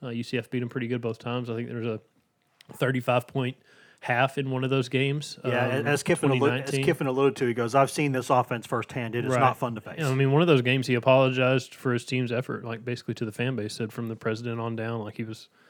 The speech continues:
Speaker 1: I don't know, embarrassed by the way they played. So, I mean, there's, there's not a lack of familiarity between these two systems, between these two coaches,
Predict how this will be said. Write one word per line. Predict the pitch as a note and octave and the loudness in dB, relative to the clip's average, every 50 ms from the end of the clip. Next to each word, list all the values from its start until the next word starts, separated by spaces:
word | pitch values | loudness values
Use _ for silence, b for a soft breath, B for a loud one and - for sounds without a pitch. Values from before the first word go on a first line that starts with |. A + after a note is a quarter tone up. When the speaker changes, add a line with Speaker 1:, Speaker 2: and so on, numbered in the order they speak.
| b b b b | b b b b
Speaker 1:
I | b | b
don't | A2+ G#2+ G#2+ | -10 -8 -8
know, | G#2 G#2+ - | -10 -12 -10
embarrassed | - B2+ A#2 A#2 G#2+ A2 A2+ A2 - | -10 -6 -4 -2 0 0 -2 -2 -2
by | - A2+ A2 | -2 -4 -2
the | A2 | -2
way | A2 A2+ A2+ | -2 -2 -2
they | G#2+ G#2 | -4 -6
played. | G#2 - B2+ A#2+ A#2 - | -6 -4 -4 -4 -4 -4
So, | - E3 | -6 -4
I | D3+ D#3+ D#3+ D#3 | -2 -2 0 2
mean, | D3+ D3 C#3+ | 2 2 4
there's, | C#3+ B2+ B2 C#3 - _ _ _ - | 2 2 0 -4 -16 _ _ _ -8
there's | D#3 C#3+ B2+ A#2 C3 | -4 -4 -4 -4 -4
not | C3 C3 C#3 C3+ | -2 0 0 2
a | B2 | 2
lack | A#2 A#2 A2+ A#2+ A#2+ B2+ B2+ - | 0 0 0 2 2 2 2 0
of | B2 - | -2 -6
familiarity | C#3 C3 C3 C3 B2+ B2+ B2+ B2+ B2 | -2 -2 0 0 2 2 2 0 0
between | A#2+ A#2+ A#2 - - C3+ B2+ B2 | -2 -4 -6 -6 -4 -4 -4 -2
these | A#2+ B2 B2 | -2 -4 -6
two | - - B2+ A#2 | -6 -6 -6 -6
systems, | - - D#3 C#3+ - - D#3 D3 C#3 - | -4 -4 -4 -4 -4 -4 -4 -4 -4 -4
between | - B2+ - B2+ B2 | -6 -6 -4 -4 -4
these | B2 A#2+ - | -4 -6 -8
two | - A#2+ | -8 -10
coaches, | A#2 - - C#3 C3+ C3 - C3+ B2 A#2+ - | -8 -2 0 0 0 0 0 -2 -2 -4 -4